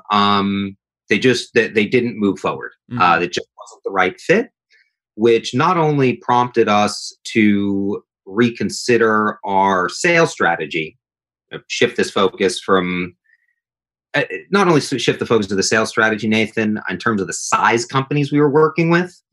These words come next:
Speaker 1: and the specific geographies and basins we were working with, um, but also to rethink this business model and really catalyze that pivot, again, from where we started as self-service software to use machine learning to build A I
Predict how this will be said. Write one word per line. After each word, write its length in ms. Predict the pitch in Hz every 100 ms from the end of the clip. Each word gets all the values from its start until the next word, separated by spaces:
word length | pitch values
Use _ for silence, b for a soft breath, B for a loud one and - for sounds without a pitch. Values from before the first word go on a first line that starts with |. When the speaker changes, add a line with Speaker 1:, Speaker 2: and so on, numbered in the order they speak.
| _ _ -
Speaker 1:
and 200 | 98 95
the 40 |
specific 540 | - - - 120 117 -
geographies 800 | 95 95 113 151 165 165 175 139
and 120 | 80 -
basins 440 | 104 117 143 143
we 100 | 143
were 100 | 147
working 360 | 135 160 185 190
with, 260 | 226 240 _ b b b _
um, 200 | 135 139
but 100 | 175
also 220 | 247 247
to 80 | 170
rethink 380 | 151 156 151 127
this 180 | 104 -
business 400 | 113 110 110 -
model 420 | 95 90 92 90
and 340 | 87 87 85 -
really 220 | 117 110
catalyze 560 | - 113 110 104 98 -
that 160 | - -
pivot, 480 | - 202 110 92 92 _ _ _ _
again, 340 | 104 123 117
from 200 | 104 110
where 120 | 107 98
we 80 |
started 520 | 95 - 180 196 170 117
as 220 | 110 -
self-service 760 | - 151 170 - 151 135 139
software 840 | - 110 104 - 90 87 85 85 - _ _ _ -
to 100 | 101
use 360 | 92 135 143
machine 380 | 143 - 127 117
learning 300 | 117 117 110
to 100 | -
build 440 | 80 - 107 120 120
A 180 | 117 110
I 380 | 110 131 208 262